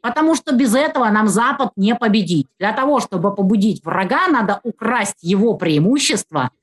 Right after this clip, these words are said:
и обратить их в свою пользу за трофеи всей их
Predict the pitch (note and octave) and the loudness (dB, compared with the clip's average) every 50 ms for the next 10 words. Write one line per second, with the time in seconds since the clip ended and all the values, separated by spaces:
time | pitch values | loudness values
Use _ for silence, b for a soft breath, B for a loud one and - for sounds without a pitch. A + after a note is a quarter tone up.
0 | B B B B B B B _ - E4 G4 G#4+ D#4+ C4 G#3+ A3+ A3 G3 - - | B B B B B B B _ -2 0 0 0 0 0 0 0 -2 -2 -2 -2
1 | D4+ - - G4+ - - - F#3 F#3+ A3 B3+ A3+ - G3+ G3+ G3 D#3+ C#3 F#3+ F3+ | -2 0 -2 -2 -2 -2 0 0 2 2 0 0 0 0 0 0 0 0 0 0
2 | D3+ F3 B3+ C4 - C4+ D4 C#4+ D4 - G#3+ A#3+ D4+ F4+ F#4 D#4+ G#3+ D3+ - _ | 0 0 -2 -2 -2 -4 -4 -6 -4 -2 0 0 2 2 2 0 0 -2 -6 _
3 | _ _ _ - - - A#3 C4+ F4 A4 G#4 C4 F#3+ G3 | _ _ _ -8 -4 0 0 2 2 2 0 0 -2 -4